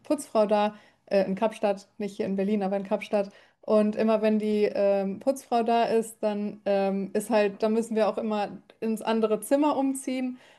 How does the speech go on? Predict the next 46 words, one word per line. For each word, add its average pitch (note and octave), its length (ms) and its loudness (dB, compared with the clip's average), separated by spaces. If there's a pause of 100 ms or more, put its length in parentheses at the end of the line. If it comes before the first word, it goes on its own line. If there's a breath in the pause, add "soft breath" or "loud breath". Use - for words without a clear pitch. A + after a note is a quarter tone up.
Und A3 140 -2
da A3+ 120 6
ist A3 120 -2
halt A3 180 4
immer G#3+ 360 2
ein G#3+ 140 -2
bisschen G#3+ 460 0
mehr G#3+ 240 2
Wirbel A#3 360 2
um A3 160 -4
uns A3 200 -10
drum A3 240 -4
herum. A3+ 560 0 (1120)
Da G3 120 -6
kann G#3 140 -4
ich A3 120 -6
mich G#3 100 -2
nicht A3+ 180 -4
so C#4 80 -4
gut C#4+ 200 0
fokussieren, C#4+ 640 -2
weil A3+ 100 2
ich A3 80 -2
dann G#3+ 160 -4
weiß, A3 200 0
okay, A3+ 160 -4
ich A3+ 120 -6
muss A3+ 140 -6
jetzt G#3+ 160 -6
gleich G3 240 -2
umziehen. C#4+ 580 2 (240 loud breath)
Und A3 120 0
dann A3 100 0
kann A3 160 0
ich A3 120 2
auch G#3+ 100 2
bestimmte A3+ 420 0
Themen C4+ 280 2
zum C#4+ 160 -4
Beispiel B3+ 300 0
nicht B3+ 180 -2
angehen, A#3+ 420 0
so A#3 260 0
wie, A3 240 0
äh, G3+ 320 -2
irgendwie G#3+ 540 -2